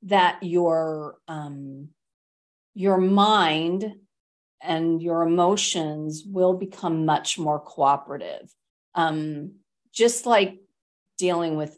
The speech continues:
a child, um, when the child feels heard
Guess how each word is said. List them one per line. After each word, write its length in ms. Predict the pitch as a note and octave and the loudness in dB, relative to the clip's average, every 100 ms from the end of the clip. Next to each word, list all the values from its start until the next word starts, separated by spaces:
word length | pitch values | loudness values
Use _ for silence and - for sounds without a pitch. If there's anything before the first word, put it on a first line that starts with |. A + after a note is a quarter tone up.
| - | -4
a 120 | D3+ | -4
child, 840 | - - F3+ E3 F3 D3 A#2+ - - _ _ _ - | -4 -2 2 4 6 4 2 -6 -16 _ _ _ -6
um, 460 | D#3 D3 C#3+ D3 - _ _ _ - | -4 -4 -6 -10 -16 _ _ _ -12
when 440 | F3 F3+ F3+ E3 | -4 0 4 4
the 80 | E3 | 2
child 640 | E3 - A#3+ B3 G3+ - | 0 0 4 4 2 -2
feels 420 | F#3 F3 D#3+ D#3 - - | -4 -2 -2 -6 -10 -4
heard 580 | G#3+ G#3+ E3+ E3 E3+ | 0 2 2 0 -4